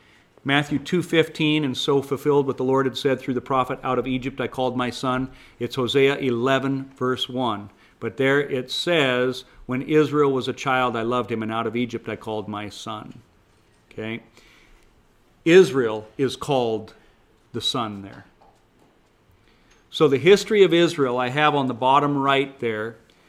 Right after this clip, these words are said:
If you look at it, there, it was a miracle birth through the promised son of Isaac. Jesus was a miracle birth through Mary. Israel, King David ruled in Bethlehem.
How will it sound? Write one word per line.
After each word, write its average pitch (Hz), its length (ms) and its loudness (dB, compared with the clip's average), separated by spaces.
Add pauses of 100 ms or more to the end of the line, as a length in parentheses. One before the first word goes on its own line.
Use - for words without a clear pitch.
(1300)
If 135 100 -6
you 147 80 6
look 185 240 6
at 156 160 6
it, 160 140 0
there, 160 120 8
it 160 100 0
was 139 140 4
a 139 40 2
miracle 175 420 4
birth 147 540 4
through 143 500 0
the 139 120 -6
promised 147 460 -4
son 147 200 -2
of 151 100 -4
Isaac. 123 440 -2 (2250)
Jesus 147 460 2
was 143 160 4
a 147 40 2
miracle 147 380 4
birth 147 360 4
through 165 360 2 (800)
Mary. 127 360 -4 (1300)
Israel, 175 640 2 (420)
King 160 300 0
David 156 380 4
ruled 151 320 4
in 139 100 0
Bethlehem. 147 720 -2